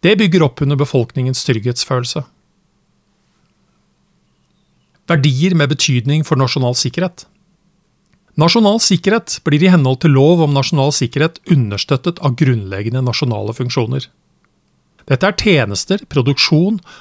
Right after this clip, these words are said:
og andre former for virksomhet som er av en slik betydning at et helt eller delvis bortfall av funksjonene vil få konsekvenser for statens evne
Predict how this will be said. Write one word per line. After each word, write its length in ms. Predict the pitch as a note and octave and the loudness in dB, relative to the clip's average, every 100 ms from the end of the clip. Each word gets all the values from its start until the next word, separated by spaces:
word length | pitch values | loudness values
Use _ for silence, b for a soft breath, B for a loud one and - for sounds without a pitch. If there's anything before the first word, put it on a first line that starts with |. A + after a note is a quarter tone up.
| B | B
og 160 | E3 G3 | -2 2
andre 300 | C#3+ C3+ F#3 | 2 2 2
former 320 | F3+ B2 C3 | 2 2 0
for 160 | D3 C#3+ | 0 0
virksomhet 560 | B2 - C3 F3 - - b - | 0 -2 -2 -4 -6 -20 b 0
som 160 | F3+ | 2
er 160 | A#2+ A#2+ | 2 2
av 80 | D#3+ | 0
en 60 | |
slik 260 | - B2+ A#2+ - | 0 -2 -2 -8
betydning 480 | - A#2+ A2 E3+ A#3 _ b b b - | -4 -4 -2 -2 -2 _ b b b -6
at 120 | B2+ | -4
et 180 | B2 - | -4 0
helt 340 | D#3 A3 - | 0 0 -2
eller 160 | B2+ B2 | -2 0
delvis 400 | C3 A2+ G#2+ A#2+ - | 0 0 -2 -4 -4
bortfall 480 | B2+ - - F3 D3+ | -6 -4 -2 0 0
av 80 | |
funksjonene 640 | - C3+ - A2 A#2 E3+ A#3 _ b b b G#3+ | -2 -2 0 -2 0 -2 -4 _ b b b -4
vil 120 | G#3 | 0
få 180 | D3 C3+ | 2 2
konsekvenser 640 | D#3+ - F3 B2 A2 - | 0 0 -2 -2 -2 -2
for 120 | D3+ | -2
statens 440 | D#3+ B2 G#2 D#3+ D#3 | 0 0 -2 -4 -2
evne 300 | A#2 G#2+ D#3+ | -2 0 -2